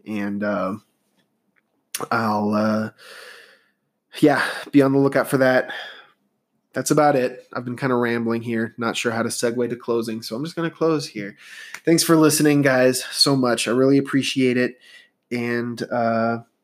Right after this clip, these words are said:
I will catch you next week. Next, this coming Sunday is Selection Sunday, so I'll, uh,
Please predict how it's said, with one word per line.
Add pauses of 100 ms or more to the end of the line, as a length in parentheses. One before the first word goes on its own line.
(1040)
I
will
catch
you
next
week.
Next, (100)
this
coming
Sunday
is
Selection
Sunday,
so (880)
I'll,
uh,